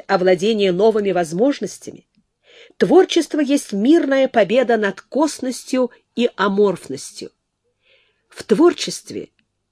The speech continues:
уже заложено движение. Творчество есть выражение основных законов Вселенной. Иначе говоря, в творчестве выражена красота.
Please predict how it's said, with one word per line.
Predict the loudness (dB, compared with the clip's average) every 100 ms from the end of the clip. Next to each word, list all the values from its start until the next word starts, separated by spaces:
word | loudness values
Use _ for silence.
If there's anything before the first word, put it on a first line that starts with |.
| _
уже | 2 4
заложено | 2 0 0 0 -2 -4
движение. | -4 -6 -4 -6 -6 -14 -18 _ _ _ _ _ _ _ _ _ _ _ _ _ _ _
Творчество | 2 6 6 2 -4 0
есть | 2 2 2
выражение | 0 0 4 4 4 2 0 _ _ _ _ -2
основных | -2 0 0 2 2
законов | 2 0 2 2 0
Вселенной. | -4 -4 0 0 -2 -6 -10 -16 _ _ _ _ _ _ _ _ _
Иначе | 0 4 4 2 0
говоря, | 0 0 0 -2
в | -6
творчестве | -6 0 0 0 -8 -8 -4 -4 -4 _ _ _ _ _
выражена | 0 2 2 0 -4 -6
красота. | -6 -10 -8 -12 -12 -14